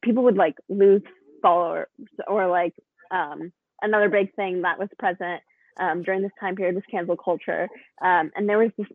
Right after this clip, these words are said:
blanket fear that if I didn't participate, I'm going to be canceled. Um, and I think that contributed largely,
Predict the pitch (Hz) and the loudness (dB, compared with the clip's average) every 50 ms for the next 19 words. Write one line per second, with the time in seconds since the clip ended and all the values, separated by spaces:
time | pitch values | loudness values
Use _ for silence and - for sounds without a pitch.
0 | _ - 196 190 202 247 - 311 285 - - _ _ _ _ - 214 208 202 190 | _ -4 -2 -2 -2 -2 -2 -2 -2 -2 -6 _ _ _ _ 0 4 4 6 6
1 | 175 170 165 160 - - 180 175 175 170 151 - _ _ 180 185 185 - _ _ | 6 4 2 0 0 0 2 2 4 2 0 -4 _ _ -6 -6 -6 -8 _ _
2 | _ _ _ _ - 196 202 226 214 226 202 208 - - - 208 196 - - 202 | _ _ _ _ -2 0 0 0 0 -2 -4 -6 -8 -10 -12 -12 -12 -10 -12 -14
3 | - - 185 - - 185 175 170 165 - _ _ _ _ _ _ _ _ 185 190 | -12 -12 -14 -12 -10 -8 -8 -6 -8 -8 _ _ _ _ _ _ _ _ 0 0
4 | 185 185 196 185 180 180 170 175 - - 196 185 175 - _ 170 165 160 165 - | 2 2 0 0 0 -2 -2 -4 -4 -4 -6 -6 -6 -6 _ -4 -4 -4 -6 -8
5 | - _ _ _ _ _ _ _ - 185 196 185 170 165 156 147 165 - - - | -14 _ _ _ _ _ _ _ -2 0 2 2 2 0 0 -4 -10 -10 -12 -14
6 | - _ _ _ - 208 202 190 190 180 175 160 - - - 185 - - _ 240 | -18 _ _ _ 0 2 2 2 2 0 -2 -6 -6 -4 -6 -6 -6 -6 _ -4
7 | 247 277 302 269 - _ - 269 247 - - - 240 202 - - - 208 185 170 | -4 -4 -4 -6 -8 _ 0 0 0 0 -2 -6 -8 -8 -8 -8 -6 -6 -2 0
8 | 190 180 175 180 180 175 165 - - _ _ _ _ - 175 175 165 160 160 160 | 0 0 2 2 2 0 0 -4 -12 _ _ _ _ -6 -4 -4 -2 -2 -4 -6
9 | - - 180 165 175 196 208 | -4 -4 -2 -2 -2 -4 -4